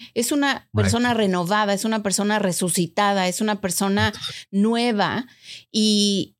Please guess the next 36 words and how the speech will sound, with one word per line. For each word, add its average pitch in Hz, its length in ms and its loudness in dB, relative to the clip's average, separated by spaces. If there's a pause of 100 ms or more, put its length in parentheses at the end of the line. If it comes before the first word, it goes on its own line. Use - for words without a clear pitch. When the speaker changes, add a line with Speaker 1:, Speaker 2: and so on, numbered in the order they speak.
Speaker 1:
y 214 200 0
tú 339 200 0
puedes 294 320 0
ser 359 260 0
esa 294 280 0
persona 214 520 0 (380)
si - 200 0
tú 269 120 -2
Speaker 2:
Of 220 60 2
Speaker 1:
te 302 120 2
Speaker 2:
course. 190 240 2
Speaker 1:
quitas 349 220 2
esa 240 220 0
venda 196 260 2
de 170 100 2
los 160 260 0
ojos, 202 380 0
Speaker 2:
Right. 104 180 0 (200)
Speaker 1:
si 208 120 0
tú - 180 0
Speaker 2:
Right. 101 100 4
Speaker 1:
limpias 285 380 0
tus 196 200 0
lentes, 233 440 0
como 175 240 -2
digo 190 240 0
yo, 190 220 0
¿no? 202 260 0 (340)
Vas 202 240 0
a, 220 400 0 (640)
vas 196 200 0
a 240 120 -2
poder 202 260 2
también 214 380 2
ver 208 240 2
que, 208 320 0